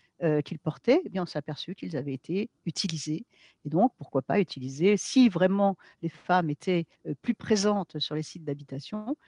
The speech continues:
eh bien, peut-être utilisés par des femmes. Vous voyez, ce sont des empilements d'hypothèses qui, en tout cas, visent, euh, sans prouver évidemment absolument, mais visent à redonner, euh, une place aux femmes. Et donc, il y a beaucoup de problématiques comme ça qui sont ouvertes, en particulier autour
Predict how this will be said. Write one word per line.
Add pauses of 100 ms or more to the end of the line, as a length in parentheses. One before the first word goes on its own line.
(120)
eh
bien, (140)
peut-être
utilisés
par
des
femmes.
Vous
voyez,
ce
sont
des
empilements
d'hypothèses (220)
qui,
en
tout
cas,
visent, (440)
euh,
sans
prouver
évidemment
absolument, (440)
mais
visent
à
redonner, (300)
euh,
une
place
aux
femmes. (400)
Et
donc,
il
y
a
beaucoup
de
problématiques
comme
ça
qui
sont
ouvertes,
en
particulier
autour